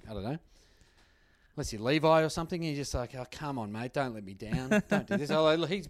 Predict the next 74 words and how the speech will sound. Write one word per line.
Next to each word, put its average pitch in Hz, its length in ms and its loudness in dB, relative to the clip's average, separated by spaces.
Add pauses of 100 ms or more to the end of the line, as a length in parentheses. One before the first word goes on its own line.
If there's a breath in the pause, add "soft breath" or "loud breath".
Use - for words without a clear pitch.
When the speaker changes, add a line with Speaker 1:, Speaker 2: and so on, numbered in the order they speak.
Speaker 1:
he's 139 120 -6
been 123 160 -4
very 117 160 -4
good 123 100 -2
the 139 80 -2
last 127 240 -2
couple 127 180 -6
of 120 40 -4
years, 117 120 -6
Levi 113 260 -8
Casbolt. 120 420 -10 (100)
No - 120 4
Speaker 2:
Oh, - 20 6
yeah, 143 60 6
Speaker 1:
longer 151 120 2
Speaker 2:
no, 160 220 0
no, 139 100 0
Speaker 1:
laughing 143 200 2
Speaker 2:
that's 147 120 -6
Speaker 1:
stock. 107 160 -4
Speaker 2:
ter-, 170 220 -4
terrific. 165 320 -4
Yeah, 156 180 -6
no. 151 160 -6 (100)
Speaker 1:
Yep. 131 160 -4 (200 loud breath)
Speaker 2:
Uh, - 20 -4 (320)
Speaker 1:
Yeah. 104 80 -4
Speaker 2:
I 180 140 4
want 185 180 6
you 170 80 2
to 156 100 0
go 147 200 2
on 139 160 -2
there. 131 260 -4
I 139 80 -4
want 170 160 0
you 156 100 2
to 139 40 0
go 131 140 2
on. 131 80 -4
That'd 165 140 2
be 170 120 2
a 156 40 0
big 143 160 -2
moment. 135 360 -2
And, 139 180 -4
uh, 135 240 -4
and 160 140 -2
then 151 100 4
I 147 40 4
want 147 180 0
them 135 100 -8
to 160 140 -10
spell 143 220 -2
your 135 120 -2
name 127 180 -4
wrong 123 220 -4
too. 127 220 -4 (1040 soft breath)
I 147 40 2
want 147 140 4
them 143 120 2
to 131 60 0
Speaker 1:
Oh, - 40 -2
Speaker 2:
call, 147 160 6
like, 135 160 2
Speaker 1:
that - 60 -4
Speaker 2:
call 131 100 6
you 123 80 2
Adam 127 300 -2
or 117 80 -4
something, - 320 -8
Andrew 131 280 0
or 117 60 -4
something. 123 340 -8